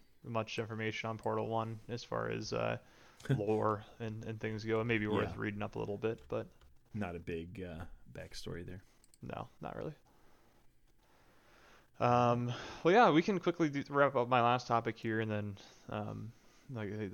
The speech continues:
Speaker 1: have gone a little bit long,
Speaker 2: Fine.
Speaker 1: but
Speaker 2: That's all right. I, I don't care. <laughs>
Speaker 1: So, uh, my last topic here is, what is the biggest letdown that you've experienced in your life? Um,
Speaker 2: Oh, God.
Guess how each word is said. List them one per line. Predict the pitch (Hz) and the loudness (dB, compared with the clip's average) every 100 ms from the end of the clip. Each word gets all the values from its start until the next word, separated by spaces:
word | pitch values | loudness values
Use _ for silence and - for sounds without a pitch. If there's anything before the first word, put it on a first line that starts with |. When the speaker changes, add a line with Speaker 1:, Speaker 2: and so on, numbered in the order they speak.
| 120 - 123 | -10 -12 -6
Speaker 1:
have | 107 | -4
gone | 120 104 107 107 - 139 | -2 -4 -6 -12 -14 -10
a | |
little | 135 165 139 | -2 0 2
bit | 110 | 0
long, | 107 104 104 | -2 -4 -4
Speaker 2:
Fine. | 98 | -4
Speaker 1:
but | 113 107 - - - - _ _ _ _ _ | -4 -6 -8 -18 -20 -20 _ _ _ _ _
Speaker 2:
That's | 214 - | -8 -4
all | 117 | -6
right. | 85 90 90 | -6 -12 -8
I, | 92 - - - 80 | -8 -8 -16 -16 -8
I | |
don't | 92 76 | -8 -8
care. | - 87 - - 95 - - - | -10 -12 -14 -14 -16 -16 -18 -2
<laughs> | 185 - 185 135 175 139 - 135 | 0 2 0 2 0 -2 -6 -6
Speaker 1:
So, | - - 123 117 | -4 2 4 6
uh, | 113 110 113 113 - - - | 6 6 4 2 -4 -18 -12
my | 113 123 | -4 0
last | 120 117 - | 2 2 0
topic | 123 117 117 | -4 -2 -6
here | - 117 113 113 | -8 -4 -2 -2
is, | 110 107 107 104 - - | -2 -2 -2 -6 -8 -6
what | 117 170 | -2 -2
is | 127 127 127 123 - - - _ _ _ _ _ _ | 0 0 0 -4 -8 -14 -20 _ _ _ _ _ _
the | - | -10
biggest | 110 110 117 104 104 | -4 0 0 -2 -4
letdown | 110 110 - 104 101 - 117 120 | 0 0 0 -6 -4 -6 -10 -10
that | - | -10
you've | - 110 | -8 -8
experienced | - - - 110 104 110 - | -10 -12 -10 -10 -10 -10 -12
in | 101 | -10
your | - | -8
life? | - - - - - | -8 -10 -14 -20 -12
Um, | 107 - - | -10 -10 0
Speaker 2:
Oh, | 143 98 | 0 0
God. | - 95 95 | -4 -4 -2